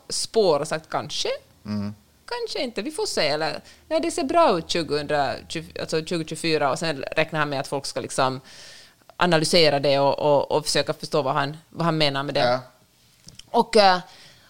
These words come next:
Speaker 1: och, och, och då talar man just nu om, eftersom innan presidentvalet så kommer det ett mellanårsval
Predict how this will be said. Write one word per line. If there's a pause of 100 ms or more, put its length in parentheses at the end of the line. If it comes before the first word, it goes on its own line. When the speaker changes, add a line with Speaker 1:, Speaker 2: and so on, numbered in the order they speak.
(240)
Speaker 1:
och, (220)
och, (280)
och
då
talar
man
just
nu
om,
eftersom
innan
presidentvalet
så
kommer
det
ett
mellanårsval